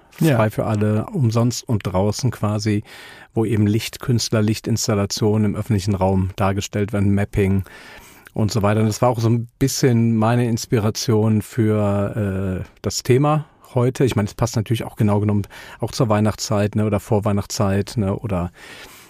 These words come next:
Speaker 1: in die, wie ich eben sagte, dunklere Jahreszeit. Ähm, ich find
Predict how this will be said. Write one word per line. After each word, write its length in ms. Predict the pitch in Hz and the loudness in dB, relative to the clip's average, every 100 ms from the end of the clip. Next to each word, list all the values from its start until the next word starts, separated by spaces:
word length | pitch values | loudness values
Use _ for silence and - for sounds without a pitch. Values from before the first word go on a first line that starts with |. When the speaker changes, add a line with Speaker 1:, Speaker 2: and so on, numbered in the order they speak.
| - | -8
Speaker 1:
in 140 | 113 | -2
die, 200 | 104 95 - - - | 0 -2 -4 -14 -6
wie 100 | 104 | -4
ich 100 | - | 0
eben 140 | 101 | 0
sagte, 240 | 98 - | 0 -2
dunklere 400 | 107 110 123 107 | -2 -2 0 0
Jahreszeit. 640 | 95 104 120 - 110 101 - - - - - | 2 0 -2 -2 -2 -2 -6 -20 -20 -20 -12
Ähm, 460 | - 107 98 95 98 - _ _ - - - - | -2 0 2 2 0 -6 _ _ -20 -20 -20 -14
ich 200 | - - | -10 -8
find 220 | - 107 | -2 -2